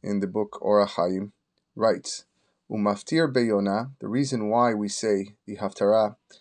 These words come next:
of Yonah during Mincha of Yom Kippur, "Lefi sheyesh bah godel koach hateshuvah,"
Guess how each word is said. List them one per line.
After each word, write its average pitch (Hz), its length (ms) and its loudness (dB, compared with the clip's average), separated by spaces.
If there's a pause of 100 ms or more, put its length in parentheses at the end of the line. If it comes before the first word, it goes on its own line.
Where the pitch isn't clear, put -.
(340)
of - 120 -16
Yonah 107 440 0 (720)
during 95 300 -2
Mincha 113 240 4
of 104 80 0
Yom 101 160 0
Kippur, 92 520 -10 (460)
"Lefi 110 360 -2
sheyesh 131 580 2
bah 117 240 6 (760)
godel 135 520 6
koach 120 340 4
hateshuvah," 101 600 -4